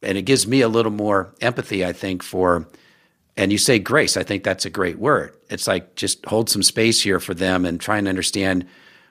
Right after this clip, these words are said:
well, maybe based on their background and where they're coming from, that is a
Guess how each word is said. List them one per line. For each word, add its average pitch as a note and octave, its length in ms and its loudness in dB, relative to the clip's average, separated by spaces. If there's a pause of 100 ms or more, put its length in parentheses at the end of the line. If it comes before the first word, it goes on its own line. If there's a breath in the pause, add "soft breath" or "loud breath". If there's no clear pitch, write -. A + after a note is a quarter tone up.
(200 loud breath)
well, G2 100 -4
maybe C#3 280 2
based B2 380 2
on G2+ 140 0
their B2+ 160 2
background A2 480 0
and F#2+ 80 -6
where G#2 100 0
they're F#2+ 120 -2
coming C3+ 320 -2
from, F#2+ 320 -4 (400 soft breath)
that C3 240 0
is F3+ 320 2
a A2 240 2